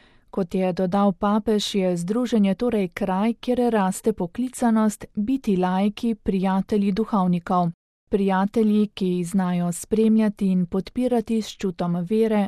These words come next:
zvesto molitvijo in z apostolskim delovanjem. Prijatelji, ki jim je skupna osuplost poklicanosti, pogum dokončne izbire,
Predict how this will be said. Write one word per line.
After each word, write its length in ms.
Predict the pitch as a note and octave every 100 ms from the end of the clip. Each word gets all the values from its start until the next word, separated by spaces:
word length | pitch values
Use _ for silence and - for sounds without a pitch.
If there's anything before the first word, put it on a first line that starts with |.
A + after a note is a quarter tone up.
| -
zvesto 600 | G3 F3 F#3 F3+ - G3
molitvijo 720 | F#3 F#3 A#3 B3 - A#3 A3 G#3+
in 220 | A3+ B3
z 100 | A3
apostolskim 840 | A#3+ B3 A#3+ - F#3+ F3+ - G3 F3+
delovanjem. 800 | F#3+ G3 G3 F3+ F3+ F3+ E3+ E3 - - - _ -
Prijatelji, 720 | F#3 F#3+ F3 F#3+ A3 A3 A#3
ki 200 | - -
jim 140 | G3 F#3+
je 200 | F#3+ F#3+
skupna 500 | - C4+ B3+ A#3+ G#3+
osuplost 680 | G#3+ G#3 B3 A3 A3 G3+ -
poklicanosti, 1040 | - G3 A3+ A3 - F#3 F3 E3+ - F3+ F3 _
pogum 400 | G3 F#3 G3 F#3+
dokončne 680 | F#3 - G3+ G#3 - F#3+ F3+
izbire, 600 | F3 F3+ G3 F#3+ F#3